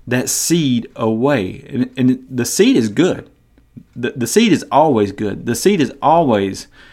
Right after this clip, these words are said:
gonna be used for something. In this case, it was, uh, the birds. It was bird feed on the, on the, the, the ground. But,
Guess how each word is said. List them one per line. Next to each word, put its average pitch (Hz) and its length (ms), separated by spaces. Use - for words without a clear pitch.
gonna 127 220
be 123 120
used 131 360
for 107 100
something. 127 320
In 110 80
this 131 180
case, 123 260
it 117 120
was, 117 180
uh, 120 180
the 110 160
birds. 123 540
It 123 100
was 113 120
bird 156 300
feed 110 200
on 110 120
the, 104 80
on 110 240
the, 98 260
the, 104 340
the 110 120
ground. 110 440
But, - 220